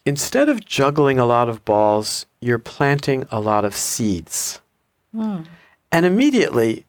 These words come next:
Speaker 1: it's this, you know, immediately he could relax. And, and, and things became simpler. Seed planting is so much simpler,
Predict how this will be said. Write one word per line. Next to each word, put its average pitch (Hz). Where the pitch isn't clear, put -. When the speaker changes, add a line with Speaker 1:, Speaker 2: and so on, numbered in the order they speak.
Speaker 1:
it's 165
this, -
you 147
know, 139
immediately 165
he -
could 131
relax. 123
And, 123
and, 135
and 143
things 185
became 151
simpler. -
Seed 233
planting 160
is 147
so 285
much 285
simpler, -